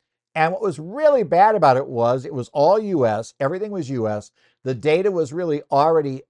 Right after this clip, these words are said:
been input in the return, but the software vendors didn't have any way to flag it and say that particular rental, it's in the U S, the property's in the U S, you know,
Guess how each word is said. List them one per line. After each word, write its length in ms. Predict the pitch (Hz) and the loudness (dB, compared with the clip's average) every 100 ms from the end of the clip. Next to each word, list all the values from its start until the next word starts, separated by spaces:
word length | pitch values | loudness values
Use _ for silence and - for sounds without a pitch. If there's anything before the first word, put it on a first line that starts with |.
| _ | _
been 180 | 135 123 - | -8 -8 -8
input 360 | 151 175 156 | -8 -6 -4
in 100 | 135 | -4
the 60 | 123 | -6
return, 560 | 117 - 190 156 135 117 _ _ | -8 -2 0 0 -2 -6 _ _
but 100 | 127 | -12
the 80 | 139 | -10
software 480 | - 165 175 170 147 | -2 2 2 2 0
vendors 380 | 139 139 135 | 0 -2 -4
didn't 180 | 127 139 | -6 -6
have 120 | 135 | -6
any 120 | 131 131 | -6 -6
way 140 | 123 | -6
to 60 | 113 | -6
flag 460 | - 123 135 127 | -4 0 0 0
it 80 | 131 | -8
and 100 | 110 | -12
say 300 | - 117 113 | -4 -2 -2
that 340 | 104 120 123 - | 0 -2 -2 -12
particular 380 | 123 117 123 | -14 -10 -8
rental, 500 | 110 139 143 123 113 _ _ _ - | -2 -2 0 -4 -4 _ _ _ -2
it's 240 | 147 147 | -2 0
in 160 | 160 147 | -6 -4
the 100 | 143 | -4
U 180 | 135 | 0
S, 220 | 127 120 - | 0 0 -6
the 100 | 107 | -4
property's 480 | 135 139 147 120 | 2 2 2 -8
in 100 | 131 | -10
the 80 | 123 | -10
U 160 | 120 117 | -6 -4
S, 280 | 113 107 - | -4 -8 -14
you 80 | |
know, 220 | 104 92 | -14 -14